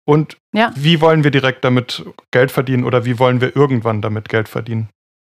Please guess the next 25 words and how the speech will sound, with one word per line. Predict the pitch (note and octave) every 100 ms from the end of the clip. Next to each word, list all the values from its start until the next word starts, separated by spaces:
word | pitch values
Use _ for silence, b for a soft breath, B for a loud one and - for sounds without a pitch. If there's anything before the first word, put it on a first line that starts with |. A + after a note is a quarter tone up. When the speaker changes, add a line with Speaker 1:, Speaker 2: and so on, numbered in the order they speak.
| _
Speaker 2:
Ja, | G3+ G3 F#3
also | G3+ F#3+
eigentlich | G#3 G3 B3 A#3+ A3
eine, | G3+ G3 G3
eine | F#3+ F#3
ganz | F#3 G3 A3 - -
einfache | - F#3 A3 A3+ G#3 F#3+
Methode, | F#3 - G#3+ B3
die | A#3+
dahinter | A#3 G#3+ A3 A3+ A3+
steckt. | - - B3+ -
Ich | F#3
habe | F#3+ F3+
letztens | G#3 - G3
noch | G#3 F#3+
auf | F#3+ -
Twitter | - A3 A3
einen | G3+ F#3+
Beitrag | F3+ F#3+ - F#3 F3
gesehen, | F#3 D#3+ F#3 F#3+
den | F3
fand | - F#3
ich | E3+
sehr | - F3+
treffend. | - G3 G3+ A3